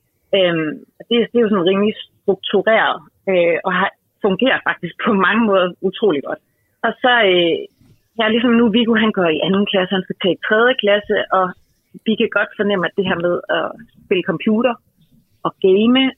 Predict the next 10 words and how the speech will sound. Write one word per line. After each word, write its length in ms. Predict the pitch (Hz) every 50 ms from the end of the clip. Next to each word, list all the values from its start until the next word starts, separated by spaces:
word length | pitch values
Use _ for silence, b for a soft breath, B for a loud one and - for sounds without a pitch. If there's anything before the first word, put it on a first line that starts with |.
| _ _ - - 190
øh, 180 | 185 175 170 - -
at 60 | 185 -
det 80 | 220 208 208
ligesom 220 | 214 - 220 196 - - 180
er 40 | 185 180
en 100 | 185 - -
ting, 120 | 240 214 196 _ _ _ _ _ _ _ _ _ _ _ _ _ _ _ _ -
altså, 180 | - - 180 175 - -
øh, 220 | - - 156 165 - - - 220 - -
blandt 200 | 214 202 185